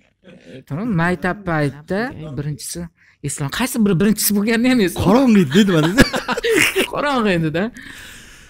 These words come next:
Speaker 2: Xo'p, keyingi savollari bunga aniq javob bera olmaydi, o'rtoqlar, menimcha. Biroz javob beradi deb ham o'ylamayman. Beshinchi savol ekan. Nechta xotini bor?
Speaker 1: Qonuniy bitta.
Speaker 2: Hech kim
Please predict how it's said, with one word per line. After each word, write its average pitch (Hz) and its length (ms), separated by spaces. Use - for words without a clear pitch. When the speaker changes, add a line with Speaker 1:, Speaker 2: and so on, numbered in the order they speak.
Speaker 2:
Xo'p, 135 180
keyingi 180 300
savollari 165 500
bunga 143 200
aniq 175 260
javob 127 240
bera 143 220
olmaydi, 113 300
o'rtoqlar, 104 360
menimcha. 110 420
Biroz 127 240
javob 117 220
beradi 117 260
deb 107 140
ham 107 120
o'ylamayman. 104 480
Beshinchi 117 400
savol 101 280
ekan. 127 220
Nechta 139 360
xotini 107 400
bor? 78 320
Speaker 1:
Qonuniy 135 440
bitta. - 260
Speaker 2:
Hech - 180
kim 190 100